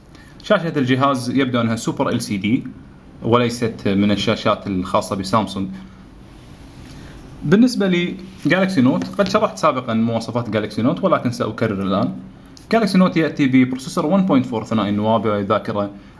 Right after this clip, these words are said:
رام ون جيج وبذاكرة داخلية ستة عشر جيج، والجهازين طبعًا إمكانية تركيب ذاكرة خارجية تصل ل اثنان وثلاثون جيج. هذا الجهاز غير محدد بأنه يمكن تركيب ذاكرة خارجية، فعند النظر للجهاز لن تجد أي منفذ للذاكرة الخارجية نهائيًا،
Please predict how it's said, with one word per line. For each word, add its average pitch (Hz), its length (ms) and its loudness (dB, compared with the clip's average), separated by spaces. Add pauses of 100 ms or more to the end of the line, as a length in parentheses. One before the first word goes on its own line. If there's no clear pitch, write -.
(120)
رام 123 300 2
ون 107 160 0
جيج 110 300 0
وبذاكرة 107 520 -2
داخلية 107 440 -2
ستة - 320 -6
عشر 101 240 -4
جيج، 123 300 -2 (720)
والجهازين 160 680 2
طبعًا 139 400 0
إمكانية 139 400 0
تركيب 127 380 -2
ذاكرة 120 240 -2
خارجية 117 360 -2
تصل 117 300 -6
ل 110 40 -4
اثنان 104 260 -6
وثلاثون 101 340 -4
جيج. 95 160 -4 (640)
هذا 202 140 2
الجهاز 185 440 0
غير 175 240 0
محدد 139 500 -2
بأنه 123 300 4
يمكن 131 240 4
تركيب 120 280 -2
ذاكرة 120 240 -2
خارجية، 113 520 -2 (560)
فعند 143 360 2
النظر 151 400 2
للجهاز 139 480 2
لن 190 180 2
تجد 170 300 -2
أي 190 260 2
منفذ 131 380 2
للذاكرة 117 340 -2
الخارجية 113 380 -2
نهائيًا، 117 460 0